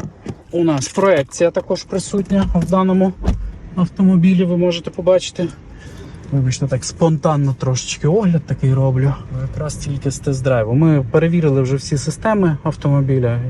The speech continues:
якихось нарікань абсолютно нічого немає. Зараз на тест-драйві я виявив, що потрібно дозаправити кондиціонер, бо він працює, але хотілося б трошечки більше, щоб краще, щоб він охолоджував. Камера заднього виду.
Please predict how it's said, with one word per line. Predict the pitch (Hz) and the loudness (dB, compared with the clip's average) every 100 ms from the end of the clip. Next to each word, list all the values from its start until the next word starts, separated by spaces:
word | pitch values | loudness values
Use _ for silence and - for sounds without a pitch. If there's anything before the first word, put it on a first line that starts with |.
| 120 | -4
якихось | 131 - 139 135 123 | -6 -4 -6 -4 -4
нарікань | 127 131 127 147 127 | -2 -2 0 0 0
абсолютно | 123 - 135 131 - | -4 -4 0 0 0
нічого | 117 120 - 117 | -2 -2 -2 0
немає. | 127 143 185 190 156 - - - - - | 0 2 2 2 0 -6 -16 -14 -14 -4
Зараз | 131 156 143 - | 2 4 2 2
на | 139 151 | 0 0
тест-драйві | 135 127 151 147 123 | 0 0 2 4 2
я | 127 | 0
виявив, | 127 131 127 120 | 2 2 2 0
що | 117 127 | -2 -4
потрібно | 127 139 120 120 | -4 -2 -2 -2
дозаправити | 117 143 135 135 135 120 120 | 0 0 0 2 2 0 -4
кондиціонер, | 123 117 127 165 165 220 | -4 -2 -2 0 0 0
бо | 170 135 | 0 0
він | 135 123 | 0 0
працює, | 135 135 - 160 147 | -2 -2 0 2 2
але | 131 127 123 | 2 0 -2
хотілося | 127 143 131 120 120 | -4 0 0 0 -4
б | |
трошечки | - 127 127 - - | -2 -2 -2 -4 -6
більше, | 117 131 - | -2 0 -2
щоб | 123 - | -4 -2
краще, | 143 131 - | 2 0 -2
щоб | - 120 | -8 -4
він | 120 117 | 0 0
охолоджував. | 117 131 123 123 165 233 - | 0 -2 -2 -2 0 0 0
Камера | 202 175 156 | 0 2 -2
заднього | 143 156 151 151 175 | 0 0 0 0 2
виду. | 240 254 220 | 2 2 0